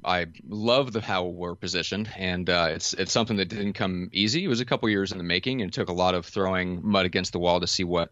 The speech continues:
stuck, and fortunately, something stuck that was profitable. And, uh, so the, basically, the, the quick story is I was working for another agency.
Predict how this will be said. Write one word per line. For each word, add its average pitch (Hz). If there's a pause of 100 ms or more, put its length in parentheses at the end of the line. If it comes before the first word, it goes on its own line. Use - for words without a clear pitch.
stuck, -
and 92
fortunately, 92
something 87
stuck -
that 90
was 82
profitable. 92 (400)
And, 90
uh, 82
so 107
the, 95
basically, 101
the, 82
the 92
quick 147
story 104
is 95
I 92
was 92
working 104
for 110
another 98
agency. 92